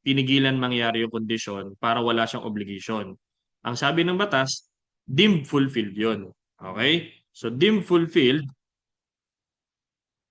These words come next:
deemed fulfilled. Kumbaga, parang nangyari na kahit hindi mo pa, kahit hindi mo intayin na mangyari dahil kasi may ginawa si debtor. So, deemed fulfilled siya.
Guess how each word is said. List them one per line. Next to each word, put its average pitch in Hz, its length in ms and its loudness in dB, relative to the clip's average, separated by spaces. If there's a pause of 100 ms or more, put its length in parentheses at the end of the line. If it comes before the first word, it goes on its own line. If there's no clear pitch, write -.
(220)
deemed 160 480 2
fulfilled. 113 720 -2
Kumbaga, 143 320 2
parang 147 320 2
nangyari 135 400 2
na 131 160 -2
kahit 120 320 -2
hindi 117 160 0
mo 117 160 -4
pa, 117 160 0 (320)
kahit 135 480 0
hindi 131 880 2
mo 127 80 -2
intayin 127 560 0
na 113 80 -4
mangyari 110 480 -2 (880)
dahil 123 240 2
kasi 127 240 -2
may 120 80 0
ginawa 117 320 -2
si 110 400 -2
debtor. 95 400 -8
So, 104 160 -8
deemed 160 240 4
fulfilled 123 480 -2
siya. 101 240 -8